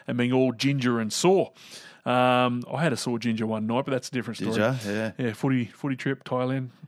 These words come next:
Speaker 2: Yep.
Speaker 1: Um, I
Speaker 2: Had to
Speaker 1: just had
Speaker 2: put
Speaker 1: to
Speaker 2: that
Speaker 1: s-
Speaker 2: cream on it before it went
Speaker 1: <laughs> That's
Speaker 2: septic.
Speaker 1: right. I just had to strap it and play out to the half time.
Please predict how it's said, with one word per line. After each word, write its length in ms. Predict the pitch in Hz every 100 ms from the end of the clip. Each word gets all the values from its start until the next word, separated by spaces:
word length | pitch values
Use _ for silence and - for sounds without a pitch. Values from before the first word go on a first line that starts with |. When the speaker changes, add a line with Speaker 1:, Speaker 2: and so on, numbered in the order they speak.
| -
Speaker 2:
Yep. 240 | 101 107 - -
Speaker 1:
Um, 0 |
I 340 | 139 143 147 151
Speaker 2:
Had 100 | 175
to 120 | 170
Speaker 1:
just 160 | 170 220
had 80 | 208
Speaker 2:
put 40 |
Speaker 1:
to 60 | 190
Speaker 2:
that 60 |
Speaker 1:
s- 80 | 110
Speaker 2:
cream 320 | - 131 123
on 100 | 120
it 100 | 127
before 320 | 95 151 117 104
it 60 |
went 160 | 107 104
Speaker 1:
<laughs> 0 |
That's 120 | 170 123
Speaker 2:
septic. 340 | - 127 170 156
Speaker 1:
right. 220 | 156 147 - 220 214 -
I 60 |
just 160 | 139 170
had 140 | 190 147
to 100 | 135
strap 480 | - - 170 170
it 140 | 226 - - -
and 200 | - 113 -
play 520 | - 147 147 139 131
out 200 | 131 -
to 80 | 123
the 100 | 110
half 260 | 127 117
time. 340 | - 135 151